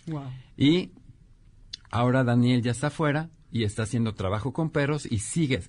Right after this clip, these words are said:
Speaker 2: con Pitaya, es la perrita que le asignamos, y ahora está conviviendo con él en su casa.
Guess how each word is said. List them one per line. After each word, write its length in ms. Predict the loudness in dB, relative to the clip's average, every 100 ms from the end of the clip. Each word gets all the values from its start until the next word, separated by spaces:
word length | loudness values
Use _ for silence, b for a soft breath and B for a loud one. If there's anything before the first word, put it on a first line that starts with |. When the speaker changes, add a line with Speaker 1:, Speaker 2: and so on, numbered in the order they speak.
| -10
Speaker 2:
con 340 | -2 0 0 -4 -20 -20 -14 -4
Pitaya, 420 | -2 0 2 0
es 60 | 0
la 200 | -2 -2
perrita 320 | -6 -4 -6
que 100 | -4
le 60 | -6
asignamos, 640 | -4 -4 -2 -2 -4 -12 B B B B
y 160 | -2 0
ahora 340 | 2 0 0
está 440 | -2 -4 -4 -4 -8
conviviendo 480 | -4 -2 -2 -2 -4
con 180 | -4 -4
él 140 | -2
en 80 | -4
su 120 | -6
casa. 320 | -8 -8 -10